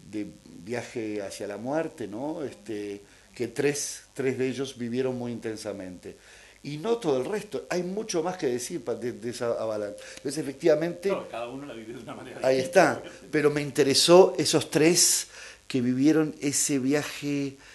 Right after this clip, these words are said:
Speaker 1: ese momento casi de placidez o de ale-, o de, o de, o de felicidad, yéndose de la vida, y cómo fueron tirados abajo a, este, a, a volver a esa tragedia horrible, ¿no? Eh, mojados, eh, la nieve. Este, mm,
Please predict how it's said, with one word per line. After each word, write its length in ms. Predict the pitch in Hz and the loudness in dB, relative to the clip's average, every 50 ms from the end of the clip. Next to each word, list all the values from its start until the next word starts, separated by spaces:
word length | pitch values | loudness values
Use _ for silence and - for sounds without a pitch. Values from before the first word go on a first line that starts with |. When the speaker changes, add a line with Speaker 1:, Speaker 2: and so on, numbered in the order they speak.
| - - - - - | -20 -20 -20 -16 -10
Speaker 1:
ese 240 | - 127 - - 139 | -6 -4 -2 -2 0
momento 480 | 127 131 127 135 143 135 120 143 131 - | 0 0 0 0 0 2 2 0 0 0
casi 320 | 151 143 117 - - 139 | 0 0 0 0 0 2
de 100 | 123 123 | 0 0
placidez 760 | - 127 123 117 - - 117 113 117 139 156 165 156 - - 131 | 0 -2 -2 -2 -2 -2 -4 0 0 2 2 0 -2 -4 -4 -4
o 100 | 117 110 | -2 -2
de 80 | 113 | -2
ale-, 240 | 110 110 110 113 92 | -2 -2 -2 -4 -4
o 140 | 95 110 110 | -4 -4 -4
de, 220 | 110 110 107 101 104 - - - - - - _ | -4 -6 -6 -8 -12 -18 -20 -20 -20 -20 -20 _
o 140 | - 104 110 | -6 -6 -4
de, 220 | 107 110 104 101 - - | -4 -4 -6 -8 -8 -8
o 80 | 98 110 | -6 -6
de 100 | 113 110 | -6 -6
felicidad, 880 | - 123 117 117 120 113 - - 120 117 123 151 180 185 156 113 101 98 | -4 -6 -4 -4 -6 -6 -6 -6 -4 -2 -2 0 0 0 0 -2 -4 -8
yéndose 500 | 104 - 120 127 123 117 120 117 - - | -6 -4 -4 -4 -2 -2 -2 -4 -2 -2
de 120 | 117 120 117 | -2 -2 0
la 100 | 113 107 | 0 -2
vida, 460 | 104 110 120 135 151 160 170 175 175 175 - - - - - - | -2 -2 -2 0 0 2 2 2 2 0 -4 -6 -8 -10 -10 -12
y 40 | 113 | -10
cómo 260 | - - 123 123 127 | -6 -6 -4 -4 -4
fueron 440 | - - 127 131 131 120 117 - - | -4 -2 -2 -2 -2 -2 -6 -10 -12
tirados 460 | - 117 113 120 120 123 120 - 120 | -8 -4 0 0 0 0 0 -2 -4
abajo 360 | 101 113 123 123 - 127 113 | -2 -2 -2 -4 -4 -4 -4
a, 40 | 104 | -4
este, 300 | 101 - - - 98 95 | -4 -8 -10 -10 -10 -10
a, 80 | 87 - - - - - - - - - - - | -10 -12 -16 -20 -20 -20 -20 -20 -20 -20 -20 -14
a 80 | - 98 | -12 -6
volver 440 | 98 104 101 98 101 117 131 131 120 | -4 -4 -4 -2 -2 0 0 2 2
a 80 | 113 | 2
esa 220 | 110 - - 117 - | 0 0 -2 -2 -4
tragedia 520 | - 107 104 - - 139 127 110 110 110 | -4 -6 -6 -2 -2 -2 0 0 -2 -2
horrible, 480 | 107 110 131 160 151 127 107 104 101 101 | -2 0 2 2 0 0 -2 -6 -10 -8
¿no? 280 | 107 127 151 175 165 | -8 -6 -6 -6 -6
Eh, 180 | 123 98 92 95 | -6 -8 -8 -10
mojados, 840 | 92 92 95 - - - 135 131 123 117 110 104 95 92 - - | -10 -10 -10 -10 -6 -4 -2 0 0 0 -2 -4 -6 -10 -10 -12
eh, 60 | 104 87 - 87 | -12 -14 -12 -14
la 120 | 95 95 98 | -14 -12 -10
nieve. 320 | 104 120 135 135 131 117 - - - - - - - - _ _ - | -10 -8 -6 -6 -6 -8 -10 -16 -20 -20 -20 -20 -20 -20 _ _ -14
Este, 380 | - 117 107 - - - 123 113 | -14 -14 -14 -12 -10 -8 -6 -6
mm, 280 | 107 110 110 107 104 | -6 -8 -12 -14 -14